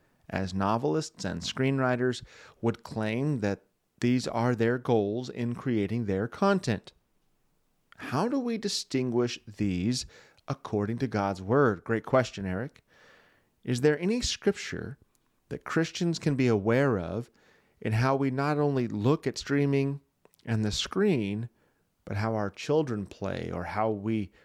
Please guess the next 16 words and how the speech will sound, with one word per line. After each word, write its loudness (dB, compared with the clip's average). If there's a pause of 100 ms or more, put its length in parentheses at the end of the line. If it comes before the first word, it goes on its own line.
(180)
regard 0
art? -2 (480)
Thank -2
you 2
for -2
your 2
continued -2
service 2
to -6
your -2
congregation 0
and -6
the -4
church -2
in -4
America 2